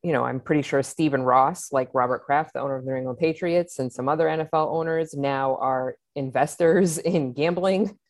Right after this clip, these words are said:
<laughs> outfits. Um, we're seeing more and more states every day legalize, uh, sports betting. So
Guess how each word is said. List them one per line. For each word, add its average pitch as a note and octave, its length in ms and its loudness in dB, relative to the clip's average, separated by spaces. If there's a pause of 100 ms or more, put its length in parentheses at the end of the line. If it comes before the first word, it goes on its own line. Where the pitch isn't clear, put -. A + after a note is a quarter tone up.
<laughs> - 220 -4
outfits. - 760 2 (440)
Um, C3+ 460 0
we're D#3 180 2
seeing D3 500 -4
more D#3 220 4
and D3+ 100 -2
more D3 200 -2
states - 520 0
every C3+ 280 2
day E3+ 560 4
legalize, D#3+ 880 0 (340)
uh, C3 180 -2
sports G#3 360 2
betting. G3+ 460 2 (720)
So D#3 580 4